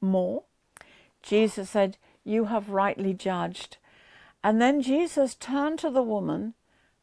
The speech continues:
and said to Simon, Do you see this woman? I entered your house. You gave me no water for my feet, but she has washed my feet with her tears and wiped them with the hair of her head.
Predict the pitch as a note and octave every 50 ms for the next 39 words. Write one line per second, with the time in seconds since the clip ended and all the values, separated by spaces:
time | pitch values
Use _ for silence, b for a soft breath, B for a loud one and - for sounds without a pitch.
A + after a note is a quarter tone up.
0 | - - G3+ G#3 G#3 F#3 - - C4+ B3 G#3+ - - A#3+ A3 - - A#3+ G#3+ G#3
1 | G3+ G3+ G3 G3 G3 A3+ b b b b b b b _ _ - C#4+ D4+ D#4+ E4
2 | F4 F4 D#4 - - - C#4+ C4+ B3+ A#3+ A3+ A3+ A3 - - - G#3+ G3 F#3 F3+
3 | F3 F3 F3+ - - _ _ _ _ _ B B B B B B B B B -
4 | A#3 C4 C4 - - C#4 D#4 D#4+ D4+ - D#4+ - - C4+ B3+ B3+ A#3+ G#3+ A3+ G#3+
5 | F3+ F3+ G3 G#3+ - - - - b b b b b b b b b - B3+ C4+
6 | A#3 - C4+ B3 B3 B3+ - A#3+ A#3 A#3+ A#3 A#3 A#3+ C#4+ D#4+ F#4+ F#4 D4 A3+ A3
7 | B3 B3+ A#3+ G#3+ - - - - - G#3+ G#3 - _ _ _ _ _ _ _ -
8 | - A3+ F#3+ G3 F#3 F3+ F#3 F3+ - - E3 E3+ D#3 D#3 - - - - b b
9 | b b b b b b b b - G#3+ G#3+ - - - C#4+ C#4+ C#4 B3 A3 A3+
10 | A3+ A#3 A#3+ C4+ C4 - - - A#3+ A3+ A3 A3 G#3+ - - - C4+ C4 C4 -
11 | - - b b b b b b b _ - G#3+ A3+ - A#3 A#3 G#3 - - -
12 | G#3+ G3 F#3+ F#3+ F#3+ F#3+ G3 - - b b b b b b b b - G#3+ G#3+
13 | A3 A3 A3+ A#3+ B3 B3+ - - - - A#3+ A#3 A3 A3 A3 - - A3 G#3 G#3
14 | A3+ A#3 B3 C4 C#4 C4+ A#3+ - - G3+ G3 G3 G3+ G3 F3 E3+ E3+ F3+